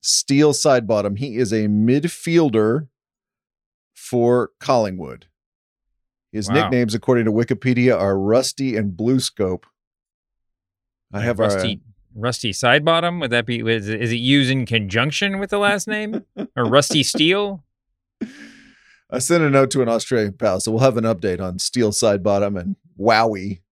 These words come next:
Speaker 1: next week here on the Press Box.
Speaker 2: I feel like if your name is Steele Sidebottom, you don't need a nickname. Like, don't waste a nickname on Steele Sidebottom.
Speaker 1: You would think so. Rusty and Blue Scope.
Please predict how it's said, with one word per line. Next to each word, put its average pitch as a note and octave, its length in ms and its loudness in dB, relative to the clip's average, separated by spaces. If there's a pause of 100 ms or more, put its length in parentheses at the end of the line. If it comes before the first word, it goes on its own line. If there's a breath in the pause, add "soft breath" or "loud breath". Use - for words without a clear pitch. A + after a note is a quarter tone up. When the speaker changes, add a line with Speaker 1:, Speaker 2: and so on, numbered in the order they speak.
(920)
Speaker 1:
next A#2 280 -2
week G#2+ 200 -4
here G#2+ 120 0
on F#2+ 60 -2
the F2+ 80 -12
Press F#2+ 240 -2
Box. - 420 -12
Speaker 2:
I - 60 -20
feel C#4 140 -4
like D4+ 60 0
if G#3+ 60 -6
your B3 80 -2
name G#3+ 140 -4
is D3 80 -2
Steele G#3+ 460 2
Sidebottom, C3 680 0
you C#3+ 60 -4
don't D3+ 300 -6
need E3+ 240 -2
a G#2+ 80 -2
nickname. G2 420 -8
Like, D#2+ 160 -14
don't C#3+ 240 -4
waste C#3+ 300 0
a G#2 40 -2
nickname G#2 520 -2
on D#2 160 -10
Steele D3 340 -4
Sidebottom. A#2 640 -6 (240)
Speaker 1:
You C3 140 -2
would D#3 100 -2
think E3 160 -2
so. - 400 -4
Rusty B2 580 0
and G#2 180 -4
Blue A2+ 220 0
Scope. C3 540 0